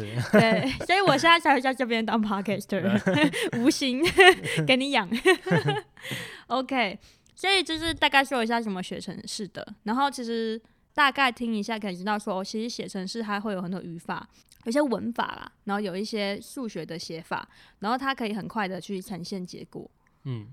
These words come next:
Speaker 2: 就是蛮复杂的，就有点见仁见智。然后我以前大学学习的经验就是，我不知道就是我在干嘛，我为什么要去算数学？
Speaker 1: 哦。
Speaker 2: 对，但鸟昂就觉得，诶，比算数学有趣啊。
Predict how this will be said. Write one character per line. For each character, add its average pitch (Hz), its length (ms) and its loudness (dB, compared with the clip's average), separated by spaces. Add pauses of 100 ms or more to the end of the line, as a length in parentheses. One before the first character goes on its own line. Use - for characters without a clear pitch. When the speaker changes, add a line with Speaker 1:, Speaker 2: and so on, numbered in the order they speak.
(220)
Speaker 2:
就 233 220 -6
是 214 360 -8
蛮 180 200 -8
复 220 160 -12
杂 202 140 -8
的， - 220 -12
就 311 120 -4
有 330 80 2
点 277 120 0
见 254 200 -2
仁 196 120 -4
见 185 200 -6
智。 180 320 -10
然 190 100 -6
后 247 180 0 (180)
我 196 200 0
以 214 80 -2
前 196 220 -6
大 240 160 0
学 196 180 -6
学 190 160 -8
习 196 80 -10
的 190 80 -4
经 202 200 -8
验 214 120 -2
就 208 120 -2
是， 220 200 -4 (340)
我 190 60 -12
不 202 140 -6
知 208 140 -2
道 226 100 0
就 190 100 -6
是 202 140 -4
我 175 80 -14
在 175 100 -8
干 196 160 -8
嘛， 185 300 -8
我 202 60 -4
为 190 100 -2
什 202 80 -4
么 208 80 0
要 196 80 -2
去 185 60 -4
算 196 180 -2
数 202 160 -4
学？ - 320 -12 (220)
Speaker 1:
哦。 110 340 -8
Speaker 2:
对， 180 220 -6
但 247 160 -4
鸟 208 120 -4
昂 214 180 -2
就 233 140 -4
觉 208 140 -4
得， 185 220 -4
诶， 302 100 -6 (160)
比 214 140 -6
算 330 220 -4
数 330 160 -6
学 240 180 -2
有 196 120 -4
趣 262 220 -6
啊。 196 400 -4